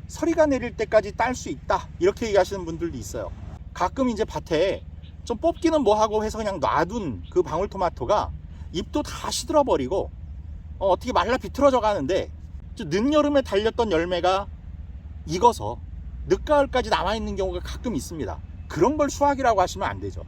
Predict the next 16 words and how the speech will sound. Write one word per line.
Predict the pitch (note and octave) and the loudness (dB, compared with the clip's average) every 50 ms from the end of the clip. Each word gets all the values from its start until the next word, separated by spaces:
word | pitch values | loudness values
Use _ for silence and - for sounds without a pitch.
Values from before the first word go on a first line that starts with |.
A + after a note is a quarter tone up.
| - - - - - - - - - - - - - - - - - - - - | -12 -12 -12 -12 -12 -12 -12 -12 -12 -12 -12 -12 -12 -12 -12 -12 -12 -12 -10 -4
그리고 | - A3+ C4 C4 B3+ | -2 0 2 2 2
일반 | F3+ D#3 E3+ G#3 C4 C4+ C4+ | 4 4 4 4 4 4 2
토마토는 | - B3 B3+ A#3 - - G#3 A3 G3 | 2 2 2 2 2 0 -2 -2 0
보통 | - F3 - - - - D3+ - - | 0 0 0 0 -2 -4 -4 -4 -2
오 | B2+ C3 D#3+ | 0 0 2
번 | F#3 B3+ B3+ B3 | 4 4 4 4
화방, | - E3+ A#2+ G2 E2+ D#2 - - - - - - - - - | 2 0 -2 -2 -4 -6 -10 -12 -12 -12 -14 -14 -14 -10 -4
방울토마토는 | - E3+ F#3+ B3 C4+ - C4 C4+ C4 B3 - A3+ G#3+ G#3+ | 0 2 2 2 2 2 2 2 2 2 2 0 -2 0
보통 | F#3 F#3+ F#3 - G#3 G3+ G#3 | 0 0 0 0 -2 -4 -4
칠 | G#3 - - C#4+ D#4 C#4+ | -4 -4 -2 -2 0 2
번, | D4+ C#4+ C#4 | 2 2 2
팔 | C4 - B3+ C4 | 0 -2 -2 0
번 | B3 B3+ B3 | 0 2 2
화방까지 | A3 A#3 A#3 A3+ G#3+ G#3 F#3 F3+ F#3 | 0 0 -2 -2 0 -2 -2 -2 -2
뭐 | F3 E3 | -4 -6
기른다, | - - D#3+ F3+ F#3 E3+ E3 D3+ | -4 0 2 2 2 2 0 -4